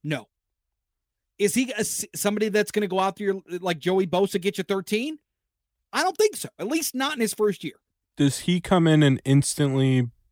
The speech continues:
Speaker 2: be the best defensive lineman on that line?
Speaker 1: Yes.
Speaker 2: Okay.
Speaker 1: Yes.
Speaker 2: So he's gonna catch double teams.
Speaker 1: He's gonna catch double teams.
Speaker 2: That's why I'm
Speaker 1: But,
Speaker 2: saying
Speaker 1: I mean, look.
Speaker 2: I think six is a fair number.
Speaker 1: All right.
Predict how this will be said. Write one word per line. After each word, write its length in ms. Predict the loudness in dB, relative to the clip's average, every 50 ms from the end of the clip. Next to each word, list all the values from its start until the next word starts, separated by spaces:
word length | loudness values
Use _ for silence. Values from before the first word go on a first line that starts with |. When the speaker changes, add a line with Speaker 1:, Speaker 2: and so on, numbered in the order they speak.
| _ _
Speaker 2:
be 340 | 2 4 4 6 6 4 4
the 140 | 2 2 0
best 560 | -2 -2 -4 _ 4 4 4 4 4 0 -4
defensive 540 | -2 -2 -2 0 0 -2 -2 -2 -4 -4 -4
lineman 720 | -2 -2 0 0 0 0 0 0 0 0 -2 -2 -6 -8 -10 _ _ _
on 220 | -2 -2 0 0 0
that 200 | -2 -2 -4 -6
line? 380 | -8 -8 -10 -10 -14 -18 -20 -20 _ _ _ _ _ _ _ _ _ _ _ _
Speaker 1:
Yes. 380 | -2 -2 -2 -4 -10 -14 -16 _ _ _ _ _ _ _ _ _ _ _ _ _ _ _ _ _ _ -4
Speaker 2:
Okay. 300 | -2 0 0 0 0 0
Speaker 1:
Yes. 180 | 0 0 4 6
Speaker 2:
So 120 | 6 8
he's 200 | 8 8 6 6
gonna 180 | 6 4 4 6
catch 260 | 6 6 4 4 4
double 260 | 4 4 4 4 4
teams. 460 | 0 0 -2 -2 -2 -4 -6 -8 -14 -18 -20 _ _ _ _ _ _ _ _ _ _ _ _ _ _ _
Speaker 1:
He's 180 | -10 -10 -10 -10
gonna 140 | -12 -14
catch 300 | -14 -14 -14 -14 -12 -2
double 220 | -2 -2 -2 -2 -4
teams. 500 | -2 -2 -2 -2 -2 -6 -8 -12 -16 -20 _ _ _ _ _ _
Speaker 2:
That's 140 | -10 -2 2
why 140 | 4 6
I'm 80 | 6 6
Speaker 1:
But, 100 | 6 6
Speaker 2:
saying 100 | 4 4
Speaker 1:
I 40 | 4
mean, 80 | 4
look. 200 | 4 4 2 4
Speaker 2:
I 100 | 4 2
think 240 | 4 4 4 2 2
six 380 | 0 2 4 4 4 4 0 -2
is 100 | 0 0
a 60 | 0
fair 320 | 2 4 4 6 6 6
number. 460 | 6 6 6 4 4 0 -4 -8 -16 _ _ _ _ _ _ _ _ _ _ _ _ _ _ _ _ _ _ _ _
Speaker 1:
All 140 | 0 2 4
right. 300 | 4 2 2 -2 -4 -6